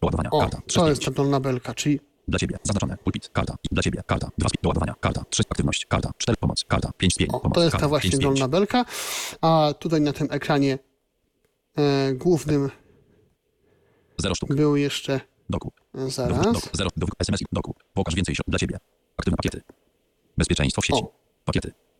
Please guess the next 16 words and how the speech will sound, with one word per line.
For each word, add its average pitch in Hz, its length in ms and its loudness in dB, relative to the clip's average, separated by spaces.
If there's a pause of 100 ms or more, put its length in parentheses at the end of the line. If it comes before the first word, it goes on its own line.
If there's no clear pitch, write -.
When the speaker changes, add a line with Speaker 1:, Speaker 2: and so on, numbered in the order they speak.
(240)
Speaker 1:
Rozrywka 71 320 4
i - 20 6
użyteczne. - 300 2 (440)
Pasek 98 200 2
kart. - 160 2
Speaker 2:
Takie - 140 4
Speaker 1:
Zaznaczone. 151 220 4
Speaker 2:
pakiety, 175 160 2
Speaker 1:
Pulpit. 170 160 2
Speaker 2:
które 160 120 6
Speaker 1:
Karta. 170 140 6
Speaker 2:
możemy 165 280 4
sobie 151 240 0
jeszcze 139 540 2
wykupić. - 800 -4 (800)
E, 185 720 4